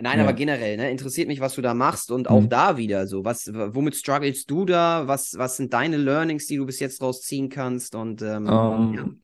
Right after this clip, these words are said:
Speaker 1: ja.
Speaker 2: ja, klar, gerne. Also erstmal, ähm, wie fängt man damit an? Ich hab mich erstmal,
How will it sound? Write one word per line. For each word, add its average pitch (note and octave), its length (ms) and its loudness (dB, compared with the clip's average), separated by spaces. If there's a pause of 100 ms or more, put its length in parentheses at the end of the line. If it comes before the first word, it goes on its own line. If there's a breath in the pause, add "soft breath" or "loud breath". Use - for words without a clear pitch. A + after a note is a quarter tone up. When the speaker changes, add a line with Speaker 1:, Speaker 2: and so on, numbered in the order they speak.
Speaker 1:
ja. - 100 -10
Speaker 2:
ja, A2 220 4 (100)
klar, D#3 220 2
gerne. B2+ 420 6
Also B2+ 160 6
erstmal, C#3 960 4
ähm, B2 560 -2 (920)
wie C#3 160 -4
fängt A#2 240 -2
man A2 160 4
damit A2 320 4
an? A#2 280 0
Ich - 140 -6
hab G#2 80 -6
mich G2+ 180 -4
erstmal, G#2 440 0